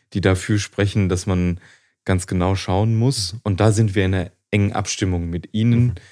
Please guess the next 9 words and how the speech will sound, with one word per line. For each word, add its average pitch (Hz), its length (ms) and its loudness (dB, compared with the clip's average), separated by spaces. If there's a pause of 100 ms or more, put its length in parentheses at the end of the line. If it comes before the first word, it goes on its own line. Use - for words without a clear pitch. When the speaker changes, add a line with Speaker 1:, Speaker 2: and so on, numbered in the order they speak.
(160)
Speaker 1:
weil 92 220 2
wir 92 240 2
wissen, 120 500 2
es - 240 -8
gibt 104 340 -4
große 98 380 -4
Teile 92 420 0
der 82 140 -2
Kernstadt, 92 600 -2